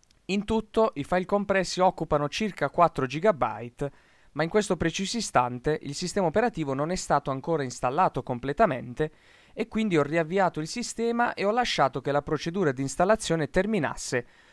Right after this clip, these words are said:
fino alla fine. Come notate, insomma, la procedura rimane identica a quella normale e la modalità Compact O S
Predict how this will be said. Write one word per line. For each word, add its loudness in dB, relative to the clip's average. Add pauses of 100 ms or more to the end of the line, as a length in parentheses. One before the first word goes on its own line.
fino 0
alla 2
fine. -8 (580)
Come -2
notate, 4 (380)
insomma, -6
la -4
procedura 2
rimane 6
identica 2
a -14
quella 2
normale 2 (360)
e -6
la 4
modalità 4
Compact 2
O 4
S -4